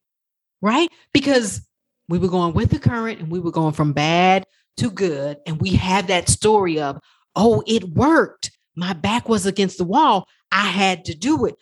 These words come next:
So we think we solved it. "I know what it is." We get all excited. It's like, "I know the answer. To get myself to move, I'm gonna put my back up against the wall. I'm gonna quit my job and say I'm going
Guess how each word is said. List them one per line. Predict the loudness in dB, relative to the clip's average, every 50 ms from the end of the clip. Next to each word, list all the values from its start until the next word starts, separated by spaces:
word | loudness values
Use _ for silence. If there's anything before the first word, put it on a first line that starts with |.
| _ _
So | -10 -4 0 0 2 4 4 2 2 0 -4 -6 -10 -12 -14 _ _ _ _ _ _ _ _ _ _ -10
we | -6 -4 -4 -2
think | -2 -2 -2 -2 -2
we | -4 -4
solved | -2 0 0 2 2 0 -2 -6
it. | -12 -12 _ _ _
"I | -2 2 2 2 2 2
know | 2 2 2 2
what | 4 2 2 0
it | 0 0
is." | 0 2 2 2 0 -2 -8 -18 _ _ _ _
We | -16 -10 -4
get | -2 0 2
all | 4 4 2
excited. | 2 -2 -2 -2 -2 -2 -2 -4
It's | -6 -6 -6
like, | -8 -8 -10 _ -4
"I | -2 0 0 2 2 2 2
know | 2 2 4 4 4 4
the | 2 -2 -4 -4
answer. | -6 -6 -4 -6 -6 -8 -8 -10 -10 -12 -16 -20 _ _ _ _ _
To | -4 -4
get | -2 0 0 0 0 0 0
myself | 2 2 2 2 0 0 0 0 0 0 -2 -2
to | -2 -2 -2
move, | -2 0 0 0 0 0 -2 -6 -8 -10 -10 -10 -10 -12 -12 _ _ _ _ _ _ _ -2
I'm | 0 2 2 2 2 0 -2 -6 -8 -12 _ _ _ 0
gonna | 0 0 0 0
put | 0 2 2 2
my | 0 -2 -4 -4 -6 -8 _ _
back | 0 0 0 0 -2 -6 -10 -16 -20 _ _ _ -6
up | -6 -4 -4
against | -6 -8 -6 -2 2 2 2 2 0 -2 -6 -8 _ _
the | -2 0
wall. | 2 2 2 2 2 0 -4 -8 _ _ _ 0
I'm | 0 0
gonna | -2 -4 -2
quit | 0 0 0 2 2
my | 2 2 2 2
job | 2 2 0 0 -2 -4
and | -6 -6
say | -6 -4 -4
I'm | -4 -4 -2
going | -2 -2 -2 -2 -6